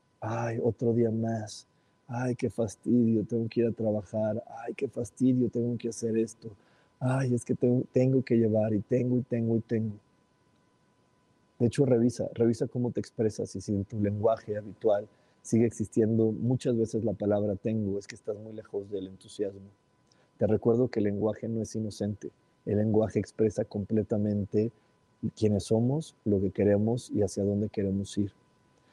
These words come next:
Entonces, fíjate cómo hablas, fíjate qué palabras utilizas. En esta vida no tenemos que hacer nada.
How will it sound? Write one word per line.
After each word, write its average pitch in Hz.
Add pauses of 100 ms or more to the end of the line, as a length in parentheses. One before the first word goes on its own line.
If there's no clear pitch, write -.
(120)
Entonces, 135
fíjate -
cómo 110
hablas, 104 (500)
fíjate 127
qué 117
palabras 113
utilizas. - (400)
En 113
esta 135
vida 131
no 131
tenemos 131
que 104
hacer 98
nada. 98